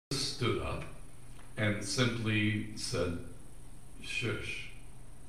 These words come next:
to the wind and the waves, and they stopped. And the disciples said,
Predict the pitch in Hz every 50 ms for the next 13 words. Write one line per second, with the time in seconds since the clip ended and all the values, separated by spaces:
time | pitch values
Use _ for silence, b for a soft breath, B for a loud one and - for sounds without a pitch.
0 | - - - - - - - - - - - - - - 107 98 87 85 85 87
1 | 87 82 85 87 85 85 85 87 92 87 - 76 76 76 76 - - - - -
2 | - - 85 82 80 78 78 76 76 76 - - - - - 87 76 - - -
3 | - - - - - - - - - - B B B B B B B B B B
4 | - 104 104 104 110 110 107 - - - 123 127 139 139 135 131 - - - -
5 | - - -